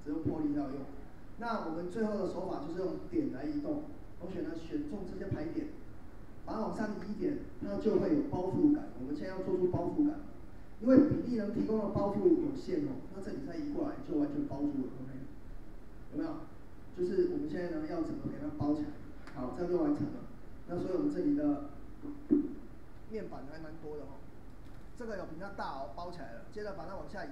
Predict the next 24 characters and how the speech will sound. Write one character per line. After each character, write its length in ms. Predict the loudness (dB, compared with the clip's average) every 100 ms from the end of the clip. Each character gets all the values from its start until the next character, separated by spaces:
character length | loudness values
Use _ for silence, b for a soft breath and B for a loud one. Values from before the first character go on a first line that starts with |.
| -8
盖 140 | -8
住 160 | -6 -6
就 80 | -6
好。 140 | -8 -8 -10 -10 -8 -8 -8
那 80 | -6
你 60 |
就 80 | -8 -8 -8
稍 100 | -8
微 60 | -8
看 80 | -8
一 60 | -8
下。 80 | -8 -8 -10 -10 -10 -10 -10 -10 -10 -10 -10 -10 -10 -8 -8 -8 -8 -10 -10 -10 -8
好， 140 | -8 -8 -8
那 80 | -8
我 40 |
们 80 | -8
这 60 |
个 120 | -8 -6
就 160 | -6
做 200 | -6 -6
好 120 | -8
了。 60 | -8 -10 -10 -10 -10 -10 -10 -6
所 140 |
以 60 | -2